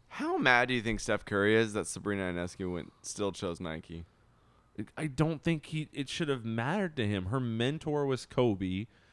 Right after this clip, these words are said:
Speaker 2: She went to a Nike school. She's, you know, uh, she's not from Oregon. I think she's from California.
Speaker 1: She is from California.
Speaker 2: Yeah, that's what I thought. Um, but, like, it just, it just made sense. It was the logical step for her,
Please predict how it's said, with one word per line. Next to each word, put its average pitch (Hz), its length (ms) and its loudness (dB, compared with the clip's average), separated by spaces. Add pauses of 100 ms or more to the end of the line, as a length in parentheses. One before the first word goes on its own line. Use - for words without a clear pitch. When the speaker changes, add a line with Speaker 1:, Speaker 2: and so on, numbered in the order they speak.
(120)
Speaker 2:
She - 180 6
went 131 240 6
to 170 160 8
a 147 60 6
Nike 120 380 2
school. 101 600 4 (240)
She's, 123 540 0
you 143 100 2
know, 123 240 2 (500)
uh, 123 120 -6
she's 110 160 -8
not 95 180 -4
from 92 240 -4
Oregon. 80 320 -6
I - 40 -10
think 87 160 -12
she's - 100 -18
from 65 160 -14
California. 71 480 -12
Speaker 1:
She 120 120 0
is 107 140 4
from 95 140 0
California. 87 500 -4
Speaker 2:
Yeah, 87 160 -4
that's 87 180 -6
what 78 120 -4
I 76 40 -6
thought. 80 380 -4
Um, 92 540 2 (120)
but, 151 160 8
like, 139 240 2
it 151 100 -2
just, 151 220 -2
it 165 140 4
just 170 200 4
made 156 280 6
sense. - 380 -2
It 156 100 4
was 160 180 4
the 143 120 4
logical 117 560 4
step - 340 -2
for 92 140 2
her, 85 260 0